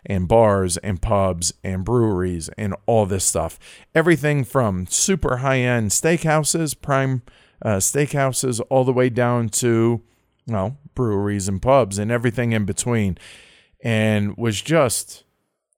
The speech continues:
awesome food, just fantastic food. And Jenny's ice cream, I'd heard a lot about. I understand why. I'll be honest, Jenny's ice cream is probably my favorite ice cream I've ever had.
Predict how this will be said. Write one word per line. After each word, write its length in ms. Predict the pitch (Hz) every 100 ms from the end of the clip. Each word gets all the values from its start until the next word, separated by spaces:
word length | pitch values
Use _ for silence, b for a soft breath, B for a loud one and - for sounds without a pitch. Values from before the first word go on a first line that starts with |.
| _ _ -
awesome 420 | 139 120 - 95
food, 400 | 92 98 87 - - -
just 360 | 196 117 -
fantastic 1300 | - 131 127 104 87 82 - - 117 117 101 - 87 -
food. 380 | 95 92 78 - b b b
And 480 | 123 120 113 113 101
Jenny's 340 | 139 180 143
ice 220 | 147 156
cream, 300 | - 110 95
I'd 140 | 101 98
heard 260 | 113 113
a 40 | 110
lot 240 | 110 107
about. 440 | 101 101 92 82 _ _ _ _ _ _ _ _ _ _ - -
I 120 | 104
understand 540 | 110 113 - 117 120
why. 340 | 123 123 101 87 B B B -
I'll 120 | 107
be 160 | 117
honest, 420 | 123 120 87 - -
Jenny's 400 | 110 107 110 110
ice 200 | 113 -
cream 280 | 123 127
is 140 | 113 -
probably 360 | - 107 113
my 200 | 117 101
favorite 440 | 95 - 110 101 113
ice 200 | 107 101
cream 240 | 110 104
I've 160 | 101 95
ever 240 | 98 98
had. 320 | 92 90 78